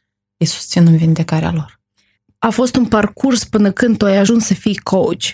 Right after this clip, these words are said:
Speaker 2: Nu poți, uh, să citești trei cărți și să te numești coach.
Speaker 1: Nu poți.
Speaker 2: Apropo, și cum noi putem să înțelegem cine este o persoană profesionistă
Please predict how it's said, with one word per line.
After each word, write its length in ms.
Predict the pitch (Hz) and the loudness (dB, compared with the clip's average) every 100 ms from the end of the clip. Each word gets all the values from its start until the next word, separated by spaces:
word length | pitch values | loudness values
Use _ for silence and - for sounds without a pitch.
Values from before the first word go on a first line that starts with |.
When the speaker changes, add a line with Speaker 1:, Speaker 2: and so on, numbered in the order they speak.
| _ - - | _ -20 -2
Speaker 2:
Nu 240 | 226 269 233 | 2 2 0
poți, 680 | - 262 262 202 190 - - | 0 2 4 2 0 -2 0
uh, 80 | 208 | 0
să 180 | 208 214 | 2 0
citești 520 | 196 - - 208 - | 0 -2 0 0 -2
trei 300 | - 214 208 | -2 0 0
cărți 640 | 202 - 262 339 349 - - | -2 -2 0 0 -2 -4 -2
și 200 | - 240 | 0 0
să 200 | 214 214 | 2 0
te 180 | 208 208 | 0 0
numești 580 | 202 196 202 202 - - | 2 4 2 2 -2 -4
coach. 320 | 196 185 185 | 0 2 2
Speaker 1:
Nu 60 | 165 | 2
poți. 240 | - 135 - - - _ | -2 -6 -10 -16 -20 _
Speaker 2:
Apropo, 500 | - 240 269 254 285 | -4 -2 -2 -2 0
și 200 | - - | -2 -4
cum 260 | - 294 277 | -2 2 2
noi 160 | 269 | 2
putem 400 | 262 - 262 285 | -2 -2 0 2
să 100 | 254 220 | 2 0
înțelegem 580 | 202 208 214 190 196 | 0 2 2 2 0
cine 320 | 196 - 254 240 | 0 0 2 2
este 240 | 214 214 | 2 0
o 20 | |
persoană 520 | 202 196 - 214 214 | -2 -4 -2 0 0
profesionistă 1080 | 190 196 190 196 - 190 185 180 - - 370 | 0 -2 0 -2 0 0 2 2 0 0 -2